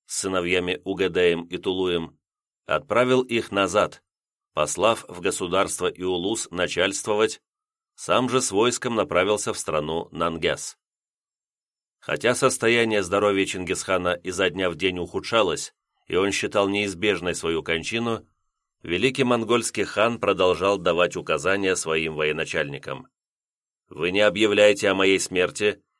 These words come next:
и отнюдь не рыдайте и не плачьте, чтобы враг не проведал о ней. Когда же государь и жители Тангуда в назначенное время выйдут из города,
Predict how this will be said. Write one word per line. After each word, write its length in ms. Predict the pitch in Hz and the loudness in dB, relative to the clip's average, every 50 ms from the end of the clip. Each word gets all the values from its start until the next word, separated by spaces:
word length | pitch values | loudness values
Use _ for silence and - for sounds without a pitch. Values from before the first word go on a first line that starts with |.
| _ - | _ -4
и 100 | - 90 | 0 2
отнюдь 500 | 90 90 87 92 101 113 117 113 - - | 2 2 2 2 0 0 0 0 -4 -8
не 220 | - 104 110 110 | -4 0 2 2
рыдайте 560 | 101 98 98 85 92 92 101 104 98 - 107 - | 4 4 2 4 4 4 4 2 0 -2 -6 -6
и 160 | - 98 104 | -6 -4 -4
не 100 | 107 107 | -4 -4
плачьте, 680 | 110 101 104 101 92 - - - - 80 73 71 - _ _ _ _ _ _ | -2 2 2 2 2 0 -4 -8 -6 -4 -4 -6 -6 _ _ _ _ _ _
чтобы 360 | - - - 104 98 104 104 | -12 -4 -2 -2 2 2 2
враг 420 | 92 85 95 95 101 104 - - 110 | 2 2 2 4 4 4 2 0 -6
не 100 | 110 - | -6 -2
проведал 540 | - 107 110 107 110 104 85 82 82 80 | 2 4 4 4 4 2 2 2 2 2
о 80 | 80 78 | 0 0
ней. 360 | 76 78 76 73 71 71 - _ _ _ _ _ _ _ _ _ _ _ _ _ _ _ _ - | -2 -4 -4 -6 -6 -10 -14 _ _ _ _ _ _ _ _ _ _ _ _ _ _ _ _ -2
Когда 340 | 80 87 92 101 120 123 | -2 0 2 4 4 4
же 100 | 113 117 | 4 4
государь 640 | 110 107 113 - - 104 98 110 110 104 - - - - | 0 0 0 0 0 2 4 6 6 6 4 2 -8 -6
и 100 | - 98 | -4 -4
жители 400 | 101 95 110 113 - 110 101 101 | -2 0 -2 -2 0 0 0 0
Тангуда 500 | 98 - 101 98 98 95 98 107 95 98 | 2 4 2 2 2 0 -2 0 0 0
в 80 | 87 85 | 0 2
назначенное 600 | 95 92 87 80 101 101 95 - - 98 101 98 | 0 -2 0 2 0 0 0 0 -2 0 0 0
время 300 | 92 95 98 98 95 95 | 2 2 2 2 2 2
выйдут 320 | 87 98 101 95 95 87 98 | 2 2 2 2 2 0 0
из 120 | 92 80 78 | -2 -2 2
города, 520 | 95 104 113 113 110 107 113 110 95 | 2 4 4 4 4 4 2 2 2